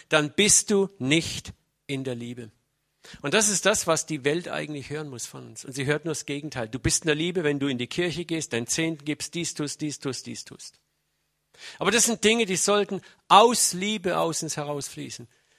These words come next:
Und daran hat Gott Interesse, dass diese Sachen geschehen aus Liebe und nicht aus Gesetzlichkeit oder aus Furcht oder aus Angst.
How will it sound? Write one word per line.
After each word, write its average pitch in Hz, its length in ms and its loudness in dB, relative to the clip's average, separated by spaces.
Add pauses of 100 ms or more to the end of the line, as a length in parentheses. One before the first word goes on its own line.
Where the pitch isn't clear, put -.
(180)
Und 147 160 2
daran 226 300 8
hat 202 160 2
Gott 202 200 2
Interesse, 185 480 0
dass 156 200 -2
diese 160 240 -4
Sachen 160 340 0
geschehen 160 460 0 (260)
aus 156 360 2
Liebe 175 520 -2 (1000)
und 147 100 -6
nicht 170 180 0
aus 170 160 0
Gesetzlichkeit - 880 -6 (460)
oder 147 220 2
aus 151 200 2
Furcht - 600 -4 (140)
oder 147 240 2
aus 139 200 0
Angst. 147 500 -8